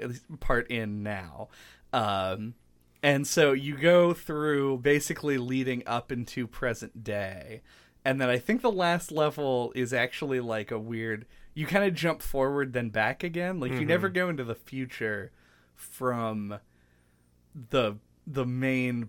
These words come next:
Speaker 1: plot's setting.
Speaker 2: Right.
Speaker 1: So you, you do a couple of levels that are just, like, World War One level, just look straight out of Call of Duty,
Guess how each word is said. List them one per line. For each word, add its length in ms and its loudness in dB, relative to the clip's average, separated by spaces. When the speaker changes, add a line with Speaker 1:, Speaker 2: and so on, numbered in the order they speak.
Speaker 1:
plot's 840 -4
setting. 680 -4
Speaker 2:
Right. 400 0
Speaker 1:
So 640 0
you, 380 -2
you 180 -4
do 500 2
a 100 2
couple 320 2
of 60 4
levels 320 2
that 120 2
are 80 0
just, 220 -2
like, 140 0
World 300 2
War 120 0
One 220 0
level, 280 0
just 220 -6
look 160 -2
straight 300 -2
out 120 0
of 60 -6
Call 240 -2
of 80 -8
Duty, 440 -4